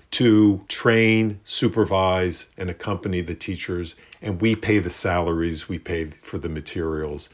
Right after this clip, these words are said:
and all of those things for the teachers, not for the government agents, but for the teachers. So we're going at it from a technical, administrative,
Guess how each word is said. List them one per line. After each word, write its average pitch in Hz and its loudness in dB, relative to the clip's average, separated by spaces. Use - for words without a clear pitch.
and 90 -6
all 82 -4
of 73 -6
those 78 -4
things 82 -10
for - -2
the 85 -4
teachers, - -6
not 98 0
for 92 -4
the 80 -6
government 78 -8
agents, - -12
but - -12
for - -10
the 78 -12
teachers. - -14
So 110 4
we're 107 8
going 92 2
at 95 0
it 90 -2
from 85 -6
a 82 -12
technical, 92 -2
administrative, 87 -6